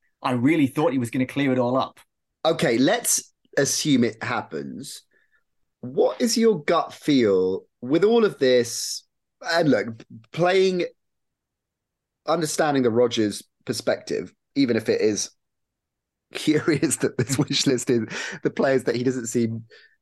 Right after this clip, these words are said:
Speaker 2: altogether. I mean, Lazard, I guess he, he's got, had a good relationship with, so, you know, maybe we're, maybe we're emphasizing it. Randall Cobb is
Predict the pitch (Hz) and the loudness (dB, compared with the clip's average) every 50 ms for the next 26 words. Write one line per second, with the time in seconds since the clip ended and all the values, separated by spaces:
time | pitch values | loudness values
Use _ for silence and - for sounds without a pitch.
0 | _ _ _ _ _ _ _ _ _ _ 202 196 165 - - 120 107 123 104 - | _ _ _ _ _ _ _ _ _ _ 0 0 2 0 -2 -2 -2 -2 -2 0
1 | 90 80 76 - 123 147 151 156 160 151 - 175 165 165 160 143 113 95 - 110 | -2 -4 -2 -2 0 0 2 2 2 2 2 2 2 2 2 0 -2 -4 -4 -2
2 | 101 104 104 101 104 - - - 107 104 98 - - 98 95 98 95 90 - - | -2 0 -2 -2 -4 -8 -12 -10 -10 -10 -10 -10 -12 -12 -12 -12 -12 -8 -6 -6
3 | - - 92 101 104 95 92 90 80 78 78 82 82 - - - - 80 80 - | -6 -4 -6 -6 -4 -4 -4 -4 -6 -6 -6 -6 -6 -6 -8 -10 -10 -10 -10 -8
4 | - 92 90 95 95 87 87 92 101 101 87 90 90 90 82 117 135 143 127 127 | -6 -6 -6 -6 -6 -8 -6 -6 -6 -4 -4 -2 -2 -2 0 0 0 0 2 2
5 | 123 110 90 98 117 120 110 107 - 110 101 98 98 85 - 123 127 127 117 104 | 2 2 2 0 -2 -2 -4 -4 -4 -4 -4 -2 -4 -4 -2 -2 -2 0 -2 -2
6 | - - - 120 101 98 98 87 - | -2 -2 -2 -2 0 0 0 -2 -2